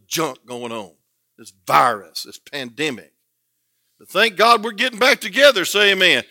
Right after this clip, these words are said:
And I believe the brightest days are ahead of, for our church if we stay in the will of God. And his will is that we love him more than them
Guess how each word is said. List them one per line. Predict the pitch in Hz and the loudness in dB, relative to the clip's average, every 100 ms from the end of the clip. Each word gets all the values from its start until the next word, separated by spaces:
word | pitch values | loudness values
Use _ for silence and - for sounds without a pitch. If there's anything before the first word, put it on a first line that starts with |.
| _ 139 | _ 0
And | |
I | 190 | 2
believe | 226 240 196 | 4 2 0
the | 180 | -2
brightest | 185 220 233 220 208 - _ _ 139 | 4 6 4 0 -6 -10 _ _ -2
days | 190 214 196 156 | 2 4 4 2
are | 170 | 0
ahead | 165 190 185 | 2 2 0
of, | 147 _ | -4 _
for | 147 | -2
our | 147 151 | 0 -2
church | - 170 147 120 - _ | -4 -6 -6 -8 -16 _
if | 147 123 | -14 -10
we | 120 | -8
stay | - - 185 196 | -6 0 4 4
in | 190 | 2
the | 170 | -2
will | 170 175 | -4 -6
of | 143 | -2
God. | 139 123 95 82 _ _ _ - | -2 -2 -4 -10 _ _ _ -6
And | 151 | 0
his | 190 151 | 0 -2
will | 190 233 196 | -2 0 0
is | 143 | 0
that | 151 | -4
we | 160 165 | -4 -2
love | 151 190 233 185 | 2 4 4 2
him | 214 233 185 165 | -4 -2 -2 -4
more | 175 202 185 | -2 -2 0
than | 170 151 | -4 -4
them | 170 190 185 170 | -2 0 -2 -6